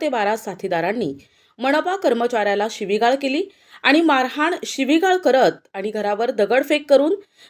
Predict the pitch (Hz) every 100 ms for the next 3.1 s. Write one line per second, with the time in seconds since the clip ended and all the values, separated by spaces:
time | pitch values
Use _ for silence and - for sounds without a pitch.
0 | 233 277 302 302 359 359 269 277 285 -
1 | 269 269 226 202 214 214 214 233 233 190
2 | 185 185 175 175 208 185 185 208 247 240
3 | 277